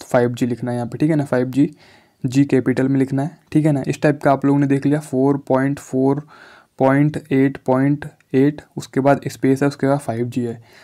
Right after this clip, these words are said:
इस टाइप का आप लोग को लिखना है, उसके बाद ओके कर देना है, ये फर्स्ट काम हो गया, ठीक है ना। उसके बाद आप लोग को just उसके नीचे का ऑप्शन मिलेगा एपीएन का, इस पर क्लिक करना है। इस पर भी लगभग आप लोग को उस टाइप की सेटिंग करना है, but यहाँ पे कुछ चेंजेस रहेगा,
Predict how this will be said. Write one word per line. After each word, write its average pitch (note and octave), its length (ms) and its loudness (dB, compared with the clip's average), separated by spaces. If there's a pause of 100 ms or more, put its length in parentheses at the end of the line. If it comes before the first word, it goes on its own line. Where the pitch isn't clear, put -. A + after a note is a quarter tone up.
(140)
इस D#3 140 -4
टाइप D3+ 220 0
का D#3 60 2
आप D3+ 160 -2
लोग D3+ 120 2
को D3 60 4
लिखना D3 180 2
है, C#3+ 40 2
उसके C#3+ 160 -4
बाद C#3 140 2
ओके B2+ 300 0
कर C3+ 180 2
देना C3 220 0
है, D3 180 -6 (260)
ये C3+ 160 2
फर्स्ट C#3 340 -2
काम C#3 200 2
हो C3 120 0
गया, C3+ 120 -2
ठीक D#3 180 0
है D#3 80 2
ना। A#2+ 180 -2 (540)
उसके - 220 0
बाद D#3 80 4
आप C#3+ 200 2
लोग D3+ 140 2
को D3+ 120 2
just C#3 300 0
उसके D3+ 260 0
नीचे C#3 260 0
का C3 80 0
ऑप्शन C3 220 -2
मिलेगा C3+ 400 0
एपीएन B2+ 420 0
का, A#2 80 -2
इस A#2+ 120 -4
पर C#3+ 120 -2
क्लिक C#3 260 2
करना C3+ 200 0
है। C3+ 100 -2 (500)
इस C#3+ 120 -2
पर F3 160 6
भी F3 100 8
लगभग D3+ 360 4
आप D#3 200 2
लोग D3 120 2
को D#3 100 -2
उस - 100 -10
टाइप C#3+ 180 0
की D3 80 -4
सेटिंग C3+ 340 0
करना C#3 180 0
है, C3+ 60 0
but C3+ 160 0
यहाँ B2+ 120 -2
पे C3 120 -4
कुछ C#3+ 220 -4
चेंजेस B2+ 380 -4
रहेगा, C3 320 2